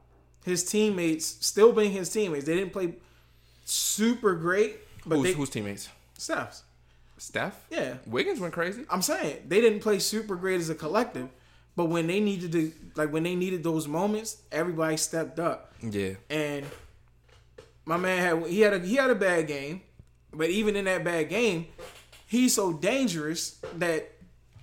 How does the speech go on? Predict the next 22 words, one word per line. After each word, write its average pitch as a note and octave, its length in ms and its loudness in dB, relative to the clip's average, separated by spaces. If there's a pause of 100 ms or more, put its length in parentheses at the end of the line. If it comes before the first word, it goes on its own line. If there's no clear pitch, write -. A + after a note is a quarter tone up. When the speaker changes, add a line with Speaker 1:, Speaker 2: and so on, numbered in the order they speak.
(540)
Speaker 1:
you A3+ 240 -2
doing F#3+ 260 0
so G3+ 200 -2
much F#3 200 -2
to D#3 100 -10
force G3 320 -4
him B3+ 100 -4
to G#3+ 60 0
have E3 140 2
a E3 60 -4
bad D#3+ 240 -2
game E3 180 -4
that D3 140 -6
you A3 60 -8
letting F3 160 0
everybody F3 320 -4
and E3 80 -4
their E3+ 60 -6
mother B3 200 0
go D3 120 -4
crazy. B2+ 360 -8 (440)
So, E3 300 -2